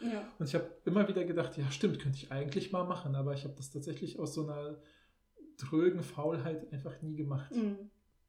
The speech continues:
Speaker 2: Tatsächlich, ne?
Speaker 1: Ja.
Speaker 2: Ja. Ja.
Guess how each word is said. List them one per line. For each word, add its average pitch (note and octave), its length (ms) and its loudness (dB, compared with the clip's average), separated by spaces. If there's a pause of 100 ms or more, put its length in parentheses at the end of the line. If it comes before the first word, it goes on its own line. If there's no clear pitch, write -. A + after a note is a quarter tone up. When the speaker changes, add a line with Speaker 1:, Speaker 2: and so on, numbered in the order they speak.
(320)
Speaker 2:
Tatsächlich, - 640 -14
ne? C3 160 -6 (280)
Speaker 1:
Ja. A3 80 -2
Speaker 2:
Ja. C3+ 280 -2 (1200)
Ja. B2+ 280 -4